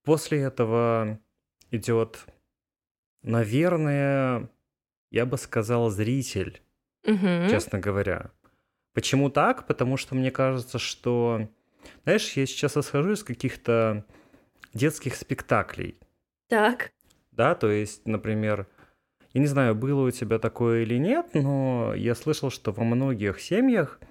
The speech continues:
Speaker 1: дети делают некие представления для своих родителей.
Speaker 2: Конечно.
Speaker 1: Вот.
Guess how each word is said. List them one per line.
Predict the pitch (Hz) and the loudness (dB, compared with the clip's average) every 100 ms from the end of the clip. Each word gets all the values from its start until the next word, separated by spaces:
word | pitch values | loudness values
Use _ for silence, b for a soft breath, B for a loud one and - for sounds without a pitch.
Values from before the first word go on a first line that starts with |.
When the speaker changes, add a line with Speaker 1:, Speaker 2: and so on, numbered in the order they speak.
| b b b b b b - | b b b b b b -8
Speaker 1:
дети | 104 123 175 - 254 269 262 _ _ _ _ _ | 0 0 0 0 2 2 -2 _ _ _ _ _
делают | 107 156 185 160 - | 0 2 2 0 0
некие | 127 139 - 131 | 0 0 0 0
представления | 127 127 - - 101 113 185 226 208 156 | 0 -4 -2 0 2 2 2 4 4 2
для | 113 135 | 2 0
своих | 151 127 135 131 | 2 2 0 2
родителей. | 131 113 107 - - - - - | 0 0 -2 -4 -10 -10 -12 0
Speaker 2:
Конечно. | 233 208 220 233 - 262 226 - 698 740 740 B B B B B | 2 4 4 4 2 0 2 0 -2 -4 -6 B B B B B
Speaker 1:
Вот. | 95 123 101 85 - | 0 2 2 -4 -12